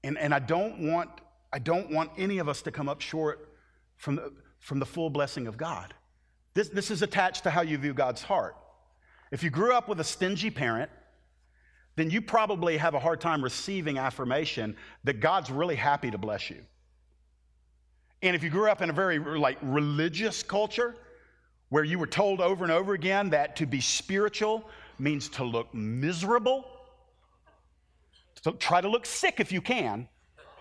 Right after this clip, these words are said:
to never have nice things, never want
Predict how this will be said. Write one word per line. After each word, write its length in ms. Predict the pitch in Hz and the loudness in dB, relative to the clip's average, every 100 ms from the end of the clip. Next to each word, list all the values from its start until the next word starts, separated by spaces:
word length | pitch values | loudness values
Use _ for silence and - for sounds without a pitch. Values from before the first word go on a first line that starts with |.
| - - - - - - - - - - - _ _ _ - | -20 -20 -20 -18 -18 -20 -20 -20 -20 -20 -20 _ _ _ 0
to 220 | 202 190 | 2 2
never 540 | 196 175 185 254 302 247 | 0 2 4 6 6 4
have 240 | 180 170 | 4 4
nice 320 | 165 160 151 | 4 2 2
things, 300 | - 135 143 | -2 0 2
never 300 | 196 269 202 | 4 4 4
want 440 | 175 156 320 311 | 0 4 4 4